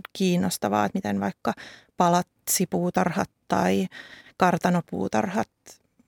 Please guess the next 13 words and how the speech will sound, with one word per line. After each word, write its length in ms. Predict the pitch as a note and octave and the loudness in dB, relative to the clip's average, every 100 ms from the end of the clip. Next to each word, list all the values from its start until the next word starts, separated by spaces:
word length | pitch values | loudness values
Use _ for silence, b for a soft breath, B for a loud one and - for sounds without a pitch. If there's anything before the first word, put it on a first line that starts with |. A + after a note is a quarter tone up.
| _ - | _ -4
geometriset, 1000 | - G3 G3 - G#3+ F#3+ - - - _ _ _ _ _ _ _ - | 0 0 -2 -6 -6 -4 -6 -10 -20 _ _ _ _ _ _ _ -2
ähm, 640 | F3+ E3 E3 E3 E3+ F3 G3 - - | 0 2 0 0 -2 -4 -6 -10 -8
semmoiset 400 | - F3 F3+ F#3 E3 | -4 -2 -2 -4 0
barokkirenesanssi, 1300 | E3+ E3+ - - E3+ E3 E3 G3 F3+ - - - E3+ b b b b b _ - | 0 0 -2 -2 0 0 0 -2 -2 -4 -2 -2 -4 b b b b b _ -2
äh, 220 | F#3 F3 - | 0 0 -2
puutarhat 520 | E3+ F3 F#3 E3+ F#3 | -4 -2 0 -2 -2
on 140 | F#3 F3+ | -2 0
ollut 320 | E3+ F3 F#3 | 0 0 0
niin 220 | F3+ F#3+ | 2 2
kuin 200 | G3+ G3 | 2 0
semmosia 440 | - F#3+ F#3+ G3 F#3+ | 2 2 2 2 4
oman 320 | G3 F#3 F3 | 4 4 4
aikansa 640 | F3+ F3+ G3 G#3 G3+ A3 | 4 2 2 2 2 0